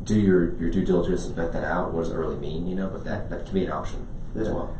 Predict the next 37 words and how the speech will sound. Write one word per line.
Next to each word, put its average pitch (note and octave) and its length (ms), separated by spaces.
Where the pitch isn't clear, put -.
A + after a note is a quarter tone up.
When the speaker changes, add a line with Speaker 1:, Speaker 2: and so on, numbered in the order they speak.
Speaker 2:
I, D3+ 160
'cause, D3 100
and, C#3 360
and D3 100
this F3 80
is E3+ 80
one C#3 160
thing B2+ 160
I've A2 220
thought, G#2+ 320
and, A2 260
and A2 180
you B2 80
may B2+ 160
not A#2 200
have - 60
thought A2 160
about G#2 280
it, G2 60
and G2 80
maybe A2 200
left G#2 300
field, G#2+ 220
so F#2+ 100
just G2 220
feel A2+ 220
free A2+ 160
to G2+ 60
say, F#2+ 180
"Philip, G#2 260
you're A2+ 140
going G2 240
way G#2+ 140
over G2+ 280
here. G2 160
We're G2+ 100
not." G2 200